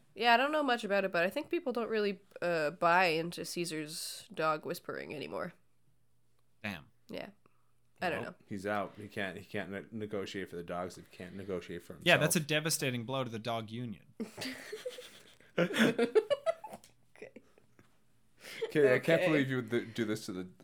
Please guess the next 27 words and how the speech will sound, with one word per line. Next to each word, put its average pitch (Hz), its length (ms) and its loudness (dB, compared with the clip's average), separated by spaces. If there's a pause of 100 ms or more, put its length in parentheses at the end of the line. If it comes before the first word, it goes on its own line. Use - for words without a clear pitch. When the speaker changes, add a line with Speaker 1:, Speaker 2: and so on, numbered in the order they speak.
Speaker 3:
to - 100 -10
the 104 100 -4
dogs 98 460 2
out 85 220 -12
there. 73 260 -10 (480)
Speaker 1:
<laughs> - 80 -8 (520)
They 254 180 12
can 294 240 -2
find 247 400 8
a 240 60 8
better 226 360 8
representative. 220 840 2 (1800)
Speaker 2:
Yeah, - 140 10
Air 165 200 6
Bud. 117 300 -2 (540)
Speaker 1:
<laughs> - 40 -10 (1600)
Speaker 2:
Ain't 190 120 8
no 190 80 10
rules 170 260 8
that 139 60 2
say 147 160 4
a 131 40 6
dog 127 300 4
can't 123 220 -2
learn 117 180 -4
contract 117 460 -4
law. 143 260 -2